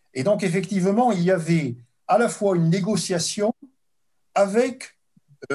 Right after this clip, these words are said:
euh, des stratégies militaires et des affrontements. Mais ceci pouvait également se comprendre, c'est-à-dire que, euh,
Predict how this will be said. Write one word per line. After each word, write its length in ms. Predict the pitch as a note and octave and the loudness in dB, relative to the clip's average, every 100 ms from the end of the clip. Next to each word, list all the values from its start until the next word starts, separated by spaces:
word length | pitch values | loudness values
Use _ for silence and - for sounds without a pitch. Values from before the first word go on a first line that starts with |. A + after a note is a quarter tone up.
| - | -4
euh, 800 | C3+ C3 C3 B2+ B2 A#2+ B2+ - - - - - A#2 | -4 -2 -2 -2 -2 -4 -8 -14 -18 -20 -20 -20 -16
des 280 | C3+ G3 | -4 0
stratégies 500 | F#3 G#3+ F#3 F#3+ E3+ | 0 2 0 0 0
militaires 680 | E3+ D#3+ D#3+ F3+ G3+ A3 A#3 - _ - | 2 2 0 0 0 0 -4 -12 _ -4
et 140 | E3+ | 0
des 160 | E3+ E3+ | 0 0
affrontements. 720 | F3 E3 D#3+ E3 A#2+ G#2+ - _ _ _ _ _ _ _ _ - | -2 -2 -2 -2 -4 -6 -12 _ _ _ _ _ _ _ _ -2
Mais 240 | B3 A#3+ - | -2 -2 -4
ceci 360 | B3 A3 B3+ | -2 0 0
pouvait 260 | A3+ A3+ C4 | 0 0 2
également 420 | A3+ G#3 G#3 A#3 | 2 2 2 2
se 160 | - - | 0 -2
comprendre, 520 | G3+ F3 G#3 E3 A2+ | -2 0 -2 -2 -4
c'est-à-dire 520 | - D3 D#3 F3+ E3 | -6 -4 -2 0 -2
que, 120 | - | -2
euh, 100 | C#3 | -4